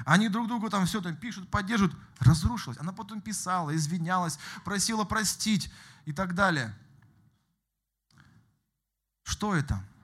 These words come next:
Это пример того, что Христос сказал: «Познайте истину». Второе значение истины, которое есть, это правда. Познайте истину, то есть живи по правде.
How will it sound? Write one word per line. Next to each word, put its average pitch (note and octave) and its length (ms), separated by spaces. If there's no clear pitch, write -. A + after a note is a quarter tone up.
Это E3 220
пример F3 560
того, F3+ 500
что - 200
Христос D#3 380
сказал: C3+ 260
«Познайте F3 540
истину». B2+ 520
Второе G#3 360
значение F3 440
истины, F3 540
которое C#3+ 440
есть, D#3+ 340
это - 180
правда. A2+ 640
Познайте G3+ 520
истину, A#3 540
то G3 80
есть F3+ 120
живи A3 420
по F3+ 180
правде. D#3+ 760